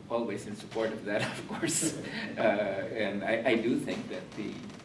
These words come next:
interests of the corporate elite in this country, the one percent, really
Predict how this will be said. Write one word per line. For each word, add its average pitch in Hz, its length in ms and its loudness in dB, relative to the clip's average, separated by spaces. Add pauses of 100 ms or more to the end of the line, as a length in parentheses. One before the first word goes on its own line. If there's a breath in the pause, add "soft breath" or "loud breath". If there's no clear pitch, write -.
(960 loud breath)
interests 113 440 -2
of 98 180 -4
the 101 320 -6 (800)
corporate 98 500 -2
elite 117 300 -2 (160)
in 104 160 -4
this 104 180 -8
country, 107 400 -2
the 101 100 -4
one 104 200 -4
percent, - 640 -8
really 104 320 -8